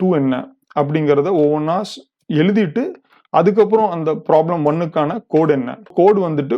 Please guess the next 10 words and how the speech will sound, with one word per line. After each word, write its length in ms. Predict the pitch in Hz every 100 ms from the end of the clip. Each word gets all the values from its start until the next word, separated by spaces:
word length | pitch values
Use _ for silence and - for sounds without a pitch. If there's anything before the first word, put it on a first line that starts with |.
| 151
ஒவ்வொன்னா 300 | 160 151 165 160
நம்ம 220 | 143 170 - _ _ _ _ 151
அப்டேட் 280 | 139 147 143
பண்ண 120 | 131 131
ஆரம்பிப்போம். 340 | 127 - - _ - _
So, 60 | 180
இந்த 100 | 185 196
மாதிரி 160 | 208 240 190
நம்ம 140 | 175 247 269 - _ _ _ _ _ -
ப்ரொடக்டிவா 640 | 165 185 220 233 220 190